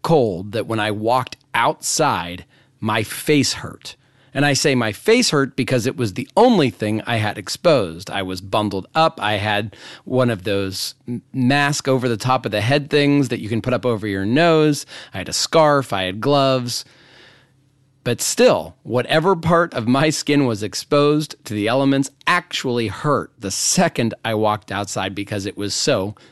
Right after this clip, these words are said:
cold. Now, you may say that's just the Florida in me and that thin blood. Maybe. Maybe I'd get used to negative fourteen degree cold. I had another experience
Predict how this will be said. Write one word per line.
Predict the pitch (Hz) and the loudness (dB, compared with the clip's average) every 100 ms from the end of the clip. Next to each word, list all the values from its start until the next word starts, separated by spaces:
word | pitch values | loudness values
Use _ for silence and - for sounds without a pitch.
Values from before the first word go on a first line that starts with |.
| _ - | _ -6
cold. | 117 85 78 - _ - | -2 -2 -6 -18 _ -2
Now, | 135 | 2
you | 165 | 4
may | 185 165 | 4 4
say | 143 - 139 135 | 2 0 0 2
that's | 123 120 123 - | 0 -2 -2 -4
just | 131 123 - | -4 -4 -4
the | 131 | -6
Florida | - 156 143 117 110 | 2 4 4 2 -2
in | 107 104 104 | -2 0 0
me | 104 107 | -2 -2
and | 117 107 101 | 0 0 0
that | 101 101 - - _ _ _ | -2 -4 -8 -20 _ _ _
thin | - 170 151 139 | 0 4 6 4
blood. | 131 139 104 101 101 - - - - _ | 4 0 0 -6 -12 -18 -20 -20 -20 _
Maybe. | 139 156 151 123 92 80 _ | 2 4 4 0 -4 -10 _
Maybe | 131 156 165 139 | 2 2 4 2
I'd | 131 | 0
get | 131 135 | -2 0
used | 143 131 - | 2 2 0
to | |
negative | 107 107 110 98 101 92 | -2 0 -2 -2 -4 -6
fourteen | - 107 95 - 98 92 | -4 -4 -4 -4 -2 -2
degree | 90 95 85 | -4 -8 -6
cold. | - 95 80 80 - _ - - - - - _ _ _ _ _ _ _ _ _ | -6 -6 -8 -14 -20 _ -20 -20 -20 -20 -20 _ _ _ _ _ _ _ _ _
I | 139 208 | 2 4
had | 220 | 6
another | 175 165 220 220 190 - | 4 4 4 4 2 0
experience | 127 - - 127 120 139 185 220 - - | -2 -2 0 0 2 2 2 0 -4 -8